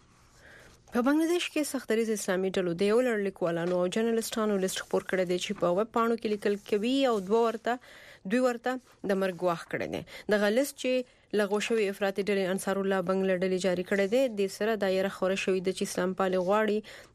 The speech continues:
چې د آزاد خیالو خلاف خپل مبارزه نوره هم پراخه کړي. په دې تیره دوو کلونو کې په بنګلاديش کې تقریباً لس داسې کسان چې په ویب پاڼو لیکل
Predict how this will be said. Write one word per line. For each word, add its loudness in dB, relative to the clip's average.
چې 2
د -2
آزاد -4
خیالو 0
خلاف 0
خپل 0
مبارزه 2
نوره 0
هم 0
پراخه -4
کړي. -2
په 4
دې 4
تیره 2
دوو 2
کلونو -2
کې -4
په 0
بنګلاديش 0
کې -2
تقریباً -2
لس 2
داسې -4
کسان -2
چې -6
په 4
ویب 0
پاڼو 2
لیکل 2